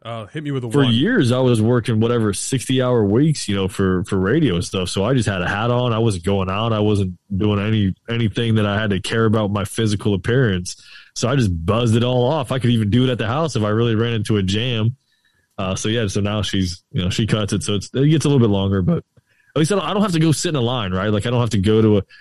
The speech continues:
Speaker 2: especially during Corona or covid or whatever, and go sitting somewhere with a mask on and flip through my phone and whatever else. Now I can, I can have a beer and a, and a pour of bourbon, uh, and not have any wait before I sit down in the chair and let her cut my hair.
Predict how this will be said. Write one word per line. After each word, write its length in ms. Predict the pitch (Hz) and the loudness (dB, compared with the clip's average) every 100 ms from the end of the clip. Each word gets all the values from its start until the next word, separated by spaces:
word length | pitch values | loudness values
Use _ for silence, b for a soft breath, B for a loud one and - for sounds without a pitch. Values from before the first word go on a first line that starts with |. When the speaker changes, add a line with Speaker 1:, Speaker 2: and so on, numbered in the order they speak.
| - | -4
Speaker 2:
especially 320 | 120 135 135 | -2 0 0
during 280 | 123 123 110 | 0 0 0
Corona 680 | - 101 104 104 107 104 101 | 0 0 2 2 0 0 0
or 80 | 95 | -2
covid 540 | - 101 101 104 104 | -2 0 2 4 4
or 80 | 98 | 2
whatever, 340 | 98 98 98 | 2 0 0
and 80 | 98 | 0
go 100 | 98 | -2
sitting 300 | - 113 104 | -2 -4 -6
somewhere 460 | - 104 101 101 98 B B - | -4 0 0 0 -2 B B -2
with 120 | 123 | 0
a 40 | 113 | 2
mask 480 | 104 107 107 - | 2 0 -6 -6
on 320 | 107 101 104 104 | -4 -2 0 -2
and 180 | 95 | -2
flip 280 | - 120 110 | -2 -4 -2
through 100 | 123 | 0
my 140 | 117 98 | 2 0
phone 480 | - 104 107 107 | -4 -2 0 0
and 120 | 101 98 | 2 2
whatever 380 | 104 104 101 | 2 0 0
else. 260 | 101 104 - B B B B | 0 -2 -6 B B B B
Now 180 | 117 139 | -6 -4
I 80 | 117 | -2
can, 140 | 107 | -4
I 140 | 98 107 | -4 -6
can 100 | 104 | -4
have 220 | 120 107 | -4 -2
a 60 | 98 | 0
beer 320 | 98 117 120 | 2 2 2
and 100 | 107 | 0
a, 180 | 104 107 | -2 -2
and 80 | |
a 100 | 95 | -4
pour 320 | - - 123 113 | -4 0 2 2
of 120 | 98 | 4
bourbon, 600 | 110 123 110 98 98 95 b b b | 4 4 2 2 -2 -4 b b b
uh, 240 | 110 101 101 | -6 -4 -4
and 120 | 107 | -4
not 140 | 110 107 | -2 -2
have 180 | 113 | -2
any 140 | 110 110 | -2 0
wait 400 | 101 104 117 107 | 2 2 2 0
before 240 | 107 101 | -2 -2
I 20 | |
sit 160 | 98 107 | -2 -2
down 140 | 101 | -2
in 60 | 98 | -2
the 60 | 92 | -2
chair 260 | 107 110 | -2 0
and 100 | 101 | 0
let 120 | 101 104 | 0 0
her 100 | 95 | -2
cut 180 | 110 | -4
my 80 | 95 | -4
hair. 300 | 92 117 92 | -2 -2 -4